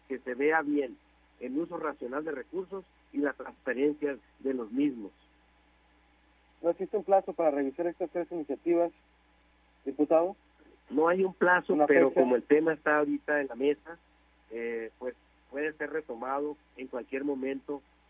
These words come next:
Speaker 1: por, por los diputados, por el Pleno y por las,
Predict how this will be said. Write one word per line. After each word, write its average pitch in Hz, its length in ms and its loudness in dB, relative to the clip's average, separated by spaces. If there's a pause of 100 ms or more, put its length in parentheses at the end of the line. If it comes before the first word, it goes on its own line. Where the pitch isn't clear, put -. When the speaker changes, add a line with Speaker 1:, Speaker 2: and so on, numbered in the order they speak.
Speaker 1:
por, 147 340 -4 (240)
por 143 300 -4
los 143 200 -6
diputados, 131 540 -6 (100)
por 151 180 -2
el 151 100 -2
Pleno 147 500 -2 (360)
y 131 40 -16
por 143 460 -4
las, 147 300 -4